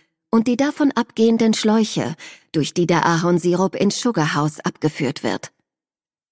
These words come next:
Jetzt aber ruht die Produktion. Der Ahornsirup fließt noch nicht durch die Bäume und kann deshalb auch nicht geerntet werden. Erst die größeren Temperaturunterschiede,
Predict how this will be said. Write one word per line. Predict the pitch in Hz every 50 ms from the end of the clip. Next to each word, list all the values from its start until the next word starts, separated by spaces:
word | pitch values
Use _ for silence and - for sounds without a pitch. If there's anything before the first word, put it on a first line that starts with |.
| _ _ -
Jetzt | 214 262 285 - - - - - - -
aber | 226 226 220 185
ruht | 156 165 175 175 160 -
die | 156 151
Produktion. | - 165 156 151 156 151 - - - - 170 160 156 165 170 - - _ _ _ _ _ _ _ _ -
Der | 160 151 - 143
Ahornsirup | 170 170 196 185 175 156 190 180 175 185 175 -
fließt | - 190 190 185 160 - -
noch | 196 180 -
nicht | - 214 220 - - -
durch | - - - -
die | 151 160
Bäume | 165 175 180 180 170 165 165 156 - - - - - - _ _ _
und | - 240 - -
kann | - 269 254
deshalb | 247 277 285 - 277 247 - -
auch | 233 -
nicht | 269 233 - -
geerntet | - 226 - - 226 208 - 160 - -
werden. | 147 151 151 135 139 180 - _ _ _ _ _ _ _ _ _ _ _ _ _ _ _ _ _ _ _
Erst | - 254 269 - -
die | 277 240
größeren | - 202 220 240 247 233 - 214 196 202 190
Temperaturunterschiede, | - 208 202 - 185 165 175 165 - - 220 226 214 196 - 160 151 - - 156 147 - 127 131 120 - 131